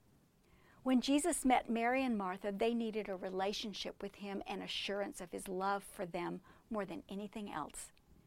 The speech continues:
His love didn't allow Martha to stay focused on the wrong things when she got overwhelmed with her tasks. He confronted that and gave her new direction. His love defended Mary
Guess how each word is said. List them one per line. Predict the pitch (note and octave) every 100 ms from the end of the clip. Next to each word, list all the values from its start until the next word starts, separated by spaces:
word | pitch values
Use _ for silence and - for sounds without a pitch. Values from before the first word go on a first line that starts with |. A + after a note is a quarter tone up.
| - - - - -
His | A#3+ G3+
love | G3 A3 C4+ A3
didn't | B3 - A3+ -
allow | G3+ G3 F#3+
Martha | F#3 F#3+ G#3 C4+ C4
to | G3+
stay | - G#3
focused | - - A3 G#3+ C4+ - A#3+
on | G#3
the |
wrong | F#3 G3 G#3 G#3+
things | - B3+ G3+ F3 F3 - - - -
when | C4
she | B3+ E4
got | D#4 -
overwhelmed | B3 B3+ A#3 G#3+ G3 F#3
with | F#3+ F#3+
her | G3
tasks. | - G3+ - - - - - - - - -
He | D4+
confronted | - C#4+ - D#4 D#4 B3
that | F#3 - - _ _ - -
and | A3
gave | A3 A#3 A#3
her | A3+
new | G#3 G3
direction. | F#3+ F#3 - - - - - _ _ _ -
His | B3 G#3+
love | A3+ A#3 A#3 G#3
defended | A3 - D#4 D4+ C#4+ B3
Mary | A#3 A#3+ B3+ D4 C4+ -